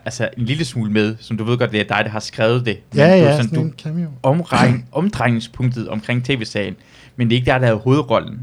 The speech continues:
Speaker 1: Det er en
Speaker 2: Nej.
Speaker 1: anden person, der får lov til at være idioten. Du kan være
Speaker 2: Der var
Speaker 1: den
Speaker 2: faktisk,
Speaker 1: person.
Speaker 2: øh, Jonathan lavede den der serie Lille Mand der.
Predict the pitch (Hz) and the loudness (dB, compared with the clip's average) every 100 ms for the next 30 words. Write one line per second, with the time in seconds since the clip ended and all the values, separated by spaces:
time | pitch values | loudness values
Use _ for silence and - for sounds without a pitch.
0 | 123 120 123 123 131 135 - - - 117 | -2 2 2 0 -2 -4 -10 -14 -8 -4
1 | 104 110 107 107 107 104 98 110 104 - | -4 -4 -6 -6 -6 -6 -6 -10 -10 -12
2 | 104 104 101 123 123 123 123 - 131 120 | -8 -4 0 2 2 2 2 2 4 6
3 | 120 117 110 107 101 113 113 131 127 117 | 8 6 6 2 0 0 4 4 6 6
4 | 117 123 117 113 - 127 127 123 113 143 | 6 6 4 2 0 0 4 4 6 6
5 | 175 139 92 - | 6 6 4 -4